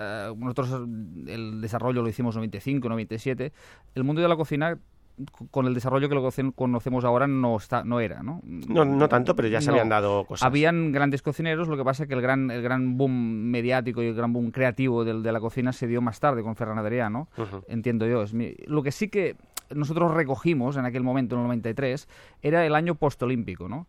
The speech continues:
Speaker 1: Entonces yo, aquella, lo que se respiraba en Barcelona en aquel momento del mundo del diseño,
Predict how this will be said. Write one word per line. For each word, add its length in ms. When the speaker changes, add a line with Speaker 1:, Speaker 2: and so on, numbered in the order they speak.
Speaker 1:
Entonces 220
yo, 300
aquella, 480
lo 160
que 80
se 100
respiraba 440
en 80
Barcelona 420
en 40
aquel 120
momento 320
del 160
mundo 260
del 140
diseño, 460